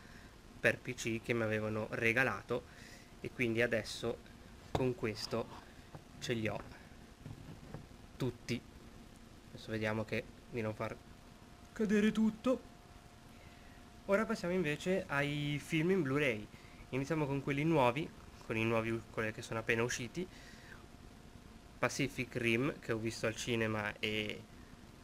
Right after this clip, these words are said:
ho voluto riprendere. Niente di,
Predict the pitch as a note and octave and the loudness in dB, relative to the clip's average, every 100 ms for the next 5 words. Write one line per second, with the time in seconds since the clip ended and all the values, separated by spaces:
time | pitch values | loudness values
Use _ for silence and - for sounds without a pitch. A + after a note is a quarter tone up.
0 | - - A2+ A2 A2+ A2+ B2 C#3 C#3+ D#3+ | -14 -4 -2 -2 -2 -2 0 2 4 4
1 | F#3+ - - - - - - - - - | 2 -2 -18 -18 -18 -18 -18 -18 -18 -18
2 | - - - - - - - - - - | -18 -18 -18 -18 -18 -18 -18 -18 -20 -18
3 | - - - A2+ A2 A2 - A2 G#2+ | -18 -18 -12 -4 -2 2 0 0 -4